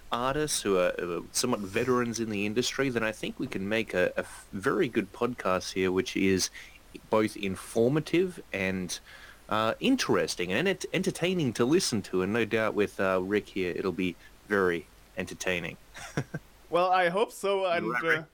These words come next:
Speaker 2: uh, that I, I'm not gonna fall asleep upon y-, on you, because it's, like, after midnight here, after all, but I am doing my best to keep myself awake. And as you said, it's gonna be lear-, uh, learning for, for,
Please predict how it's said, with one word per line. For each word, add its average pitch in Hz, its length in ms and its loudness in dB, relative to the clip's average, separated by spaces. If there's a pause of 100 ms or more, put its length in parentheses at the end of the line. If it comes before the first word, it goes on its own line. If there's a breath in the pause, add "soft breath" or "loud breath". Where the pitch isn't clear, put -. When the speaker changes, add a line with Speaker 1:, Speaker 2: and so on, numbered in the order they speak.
(100)
Speaker 2:
uh, 165 40 2
that 160 240 2
I, 147 280 2 (360)
I'm 147 220 -4
not 147 240 -2 (260)
gonna 151 220 -4
fall 156 260 -4
asleep 175 380 -4
upon 160 280 -2
y-, 151 100 -4 (180)
on 156 160 0
you, 151 160 0
because 143 360 -6
it's, 151 160 -12
like, 139 280 0 (180)
after 151 260 0
midnight 147 460 -4
here, 160 340 -2
after 147 240 -4
all, 151 320 -2
but 143 200 -2 (600 loud breath)
I 190 180 4
am 208 280 0
doing 226 260 -12
my 185 120 -8
best 208 320 -2
to 190 80 -18
keep 180 160 -14
myself 170 320 -10
awake. 165 400 -10 (340)
And 165 320 -2 (560 loud breath)
as 208 180 2
you 254 60 -4
said, 262 340 2 (320)
it's 196 220 4
gonna 226 300 0
be 208 240 -4
lear-, 185 360 4
uh, 160 120 6
learning 175 400 0
for, 156 260 -2
for, 139 320 -8